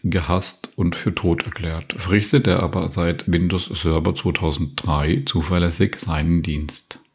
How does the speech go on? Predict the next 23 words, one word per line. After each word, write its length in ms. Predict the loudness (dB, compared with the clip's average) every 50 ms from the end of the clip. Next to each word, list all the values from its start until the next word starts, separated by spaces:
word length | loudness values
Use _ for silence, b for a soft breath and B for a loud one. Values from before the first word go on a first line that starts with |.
| _ _ _ _ _ _ _ _ _ _ _ _
Mit 220 | 2 4 4 6 8
ihm 180 | 8 10 10
können 220 | 8 8 8 6 6
Aktualisierungen 960 | 6 2 2 2 4 4 4 2 2 2 2 4 4 4 6 6 6 4 4
zentral 540 | 4 2 2 2 2 0 0 0 2 2 2
in 120 | 2 2
einem 180 | 2 0 2 2
Netzwerk 600 | 0 0 -2 -6 -8 -4 -2 0 0 -2 -2 -4
zur 120 | -4 -2
Verfügung 580 | -2 -2 -4 -2 -2 -2 -2 -2 0 0 0 0
gestellt 480 | 0 -4 -6 -2 0 0 0 0 0
werden. 560 | 0 0 0 0 -2 -4 -6 -6 -6 -8 -14 _ _ _ _ _ _ _ -4 4
Die 80 | 6
Microsoft 480 | 6 6 6 4 4 2 2 2 0 0
Clients 400 | 0 2 2 4 4 4 2 2
können 240 | 0 2 4 4 4
so 300 | 2 2 4 6 6 6
ihre 240 | 6 4 2 0
Updates 560 | -2 -2 -4 -4 -4 0 2 2 2 2 0 -4
von 100 | -2 0
einem 360 | 0 2 4 4 4 4 0
Server 460 | -6 -6 -4 -2 -2 -2 0 -2 -2
beziehen. 600 | -2 -2 -6 -6 -6 -6 -4 -4 -4 -4 -6 -10